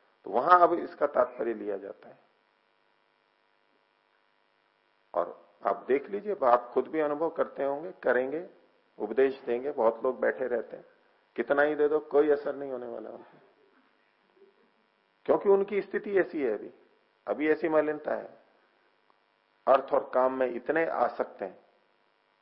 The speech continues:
कि उपदेश सुनते हुए भी उनके मन में वही घूमता रहता है, पैसा ही घूमेगा, कामनाएं घूमेंगी, भोग घूमेंगे,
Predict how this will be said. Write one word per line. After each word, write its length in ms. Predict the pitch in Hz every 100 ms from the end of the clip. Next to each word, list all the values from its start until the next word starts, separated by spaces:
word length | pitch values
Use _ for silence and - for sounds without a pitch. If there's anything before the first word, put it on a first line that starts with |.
| _ -
कि 40 | 98
उपदेश 340 | 104 139 139
सुनते 260 | 120 120 156
हुए 120 | 165
भी 60 | 160
उनके 240 | 151 151
मन 120 | 143
में 120 | 147 143
वही 180 | 165
घूमता 320 | 160 151 147 139
रहता 260 | 113 -
है, 80 | 104 -
पैसा 220 | 120 156
ही 100 | 147
घूमेगा, 600 | 131 135 135 131 139 139 139 -
कामनाएं 400 | 113 127 135 139
घूमेंगी, 520 | 127 131 131 131 131
भोग 540 | 131 95 127 127 107 104
घूमेंगे, 520 | 117 120 120 120